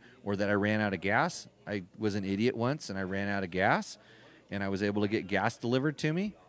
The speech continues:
<laughs> So, uh, that was the one time I was an idiot, by the way. Um, and, and then I've had friends that have crashed and been hurt, and they were able to say, "Hey, look, it's not super serious,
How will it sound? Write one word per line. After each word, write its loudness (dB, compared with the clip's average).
<laughs> -10
So, 0
uh, -4
that 6
was 2
the 0
one 0
time 0
I 0
was -2
an -4
idiot, -2
by 0
the 0
way. -2
Um, 4
and, -4
and 0
then 0
I've -2
had 0
friends 0
that -2
have -2
crashed 2
and -4
been 2
hurt, 4
and -2
they 2
were 0
able -2
to -4
say, 0
"Hey, 2
look, 0
it's -10
not -4
super -4
serious, -4